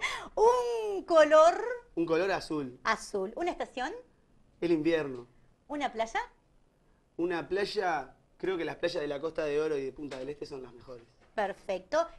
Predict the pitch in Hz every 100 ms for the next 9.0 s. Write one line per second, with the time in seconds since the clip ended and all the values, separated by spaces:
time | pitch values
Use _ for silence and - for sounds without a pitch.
0 | - 349 320 285 302 254 285 - 311 -
1 | 254 262 226 196 175 175 _ _ _ _
2 | _ - 143 151 190 220 220 170 131 -
3 | - _ _ - 135 147 165 175 180 180
4 | 175 156 165 170 170 160 151 151 143 127
5 | 151 151 156 156 156 151 156 _ 226 277
6 | 277 185 139 156 160 - 156 143 135 139
7 | 131 127 127 117 - - 254 202 - 190
8 | 180 - 277 370 320 226 214 208 285